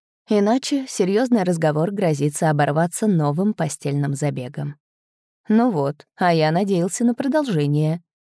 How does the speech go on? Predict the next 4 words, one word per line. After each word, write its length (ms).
Рик 320
пытается 500
звучать 500
расстроенно, 720